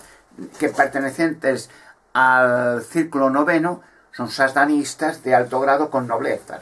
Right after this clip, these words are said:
O sea, el mundo entero está manipulado. Dicen las Sagradas Escrituras, "Sabemos que nos originamos de Dios".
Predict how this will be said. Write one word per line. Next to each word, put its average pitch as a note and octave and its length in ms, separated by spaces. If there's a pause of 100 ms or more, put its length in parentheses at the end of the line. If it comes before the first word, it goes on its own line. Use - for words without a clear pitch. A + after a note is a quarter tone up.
O - 60
sea, C3+ 140 (480)
el F#3 140
mundo C4+ 240
entero A#3 520 (680)
está E3 220
manipulado. G#2+ 680
Dicen G#3 360
las C#3+ 140
Sagradas C3 420
Escrituras, A2 760 (840)
"Sabemos - 800 (440)
que C#3 160
nos C3+ 220
originamos B2+ 720
de A2+ 120
Dios". A2+ 380